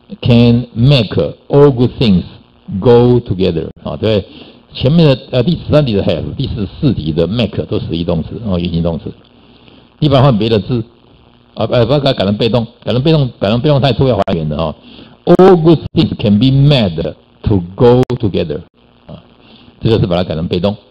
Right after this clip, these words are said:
啊。呃，为什么 to，为什么 to 要还原？我已经跟同学讲过了哦，因为，因为原来是 make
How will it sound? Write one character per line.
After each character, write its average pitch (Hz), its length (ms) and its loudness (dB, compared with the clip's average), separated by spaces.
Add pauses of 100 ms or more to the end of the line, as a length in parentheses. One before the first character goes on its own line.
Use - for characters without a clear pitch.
(140)
啊。 - 180 -12 (920)
呃， 127 480 2 (1000)
为 175 140 4
什 131 120 4
么 117 80 2
to， 143 280 4 (120)
为 160 80 2
什 131 80 2
么 113 80 0
to 151 100 0
要 131 140 2
还 107 120 -2
原？ 113 120 0
我 98 120 0
已 110 40 0
经 113 100 -4
跟 113 100 0
同 101 80 0
学 104 60 2
讲 73 160 -6
过 80 180 -2
了 64 80 -6
哦， 73 160 -8
因 117 80 0
为， 120 240 2 (500)
因 147 140 0
为 156 120 2
原 127 160 2
来 107 180 0
是 117 320 -6 (160)
make 127 640 -2